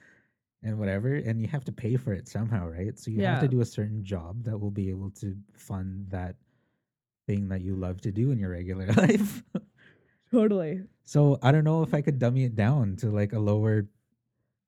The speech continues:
Speaker 1: lower, you know, <laughs> I don't know, price
Speaker 2: Yeah.
Speaker 1: of things,
Speaker 2: Yeah.
Speaker 1: <laughs> if it is.
Speaker 2: Such a big price for things too, and it's like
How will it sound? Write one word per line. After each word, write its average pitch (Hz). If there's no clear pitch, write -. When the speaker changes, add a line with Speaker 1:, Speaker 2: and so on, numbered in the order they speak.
Speaker 1:
lower, 107
you 123
know, 98
<laughs> -
I -
don't 104
know, 98
price -
Speaker 2:
Yeah. -
Speaker 1:
of 95
things, 92
Speaker 2:
Yeah. 185
Speaker 1:
<laughs> -
if 127
it 104
is. 101
Speaker 2:
Such 262
a 233
big 196
price 165
for 175
things 160
too, 151
and 269
it's -
like 135